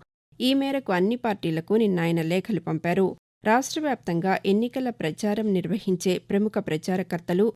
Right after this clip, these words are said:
రాష్ట్ర స్థాయి నాయకులతో పాటు వీడియో కవరేజ్ వాహనాల అనుమతులను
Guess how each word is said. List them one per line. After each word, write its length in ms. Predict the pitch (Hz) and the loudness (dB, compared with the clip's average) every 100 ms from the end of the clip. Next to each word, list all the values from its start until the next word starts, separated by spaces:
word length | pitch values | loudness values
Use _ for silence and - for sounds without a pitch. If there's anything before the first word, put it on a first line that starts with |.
| _ _ - | _ _ 2
రాష్ట్ర 380 | 214 262 - 302 | 4 4 2 -4
స్థాయి 300 | - 214 185 | -2 0 2
నాయకులతో 580 | 165 190 190 208 185 170 | 2 0 0 -2 -2 -4
పాటు 440 | 156 160 208 233 - | -4 -4 -2 -2 -2
వీడియో 420 | 196 247 269 277 | 0 0 0 -2
కవరేజ్ 540 | 269 202 185 180 190 | -2 0 2 0 -2
వాహనాల 520 | 165 165 - 220 208 180 170 | -2 -2 0 0 0 0 0
అనుమతులను 720 | 180 202 202 175 190 202 | 2 2 0 0 2 2